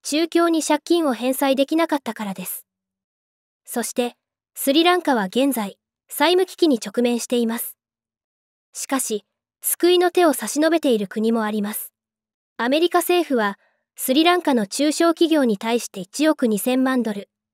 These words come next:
約百六十六億円の助成金を出すことを発表しました。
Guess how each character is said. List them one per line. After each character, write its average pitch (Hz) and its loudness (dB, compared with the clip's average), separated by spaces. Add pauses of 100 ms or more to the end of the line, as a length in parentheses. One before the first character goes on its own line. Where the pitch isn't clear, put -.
(220)
約 294 2
百 247 -2
六 320 4
十 277 2
六 226 2
億 311 2
円 294 0
の 233 0
助 202 -4
成 294 2
金 302 0
を 294 0
出 294 2
す - -8
こ 233 -6
と 220 -4
を 185 -4
発 - -12
表 226 -2
し - -8
ま 226 -2
し - -12
た。 196 -14